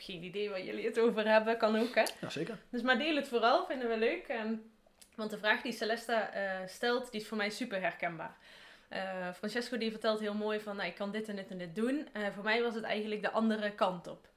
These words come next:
Speaker 2: Mhm.
Speaker 1: Dus, ehm, Francesco die ging dingen, of die gaat dingen doen, eh, wat voor mij op dit moment ook, eh, heel goed werkt. Alles wat je zegt eigenlijk. Boeken lezen is iets minder mijn ding. <laughs>
Speaker 2: Mhm.
Speaker 1: Maar goed, dat is wel
Speaker 2: Ja.
Speaker 1: algemeen bekend ondertussen.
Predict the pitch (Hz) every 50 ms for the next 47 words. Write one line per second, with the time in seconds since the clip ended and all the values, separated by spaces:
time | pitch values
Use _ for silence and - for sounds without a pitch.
0 | - - - 147 156 - - 208 202 - - - - 202 190 185 185 180 185 185
1 | 185 180 185 175 - - 202 196 - 226 220 - - 233 220 220 220 208 208 202
2 | 202 202 208 214 208 202 202 196 190 - - 190 - 208 - - 196 196 190 196
3 | 202 202 196 185 185 214 220 220 220 214 220 - 208 202 190 185 185 180 180 180
4 | - - - - 180 208 208 208 - 214 208 208 214 202 - 214 185 202 262 349
5 | 320 240 220 208 214 - - 214 220 214 - - - 196 190 185 180 180 175 175
6 | 175 185 180 180 202 208 208 208 220 214 - 180 180 226 277 330 - - - -
7 | - 202 202 202 202 - 190 190 185 - 196 180 - - - - - - 208 208
8 | 220 220 247 277 339 - - - - - - - - - _ _ _ _ _ _
9 | - 185 180 247 240 - 233 202 185 208 202 208 - - - - 226 214 - -
10 | 208 202 214 214 214 220 196 190 180 175 165 214 277 - - - - - - 185
11 | - 190 160 151 185 240 269 262 262 247 233 - - - 240 - - - - 226
12 | 214 196 190 220 220 220 214 208 208 202 202 190 185 - 190 202 226 220 233 226
13 | 220 220 - 240 240 - -